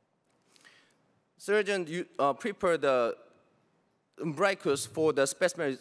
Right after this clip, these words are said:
extraction site at seals group. The total length, the length of total incision was much shorter in seals group, four point six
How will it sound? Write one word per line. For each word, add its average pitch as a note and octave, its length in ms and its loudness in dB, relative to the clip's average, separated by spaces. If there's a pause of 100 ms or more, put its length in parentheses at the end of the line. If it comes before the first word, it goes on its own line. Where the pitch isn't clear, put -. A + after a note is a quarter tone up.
extraction D3 460 -4
site C3 400 0
at B2 140 -4
seals D3+ 280 -6
group. B2 280 -2 (920)
The B2+ 360 0
total A3+ 460 0
length, E3 480 0 (440)
the A#2 200 4
length D#3+ 340 2
of F#3 140 -2
total G#3+ 320 -2
incision E3 440 -2
was C3+ 160 2
much B2 240 -2
shorter F3 460 -2
in B2+ 140 -4
seals D3+ 260 -6
group, A2 240 -6
four F3 160 -2
point D3 300 -6
six F3+ 280 -8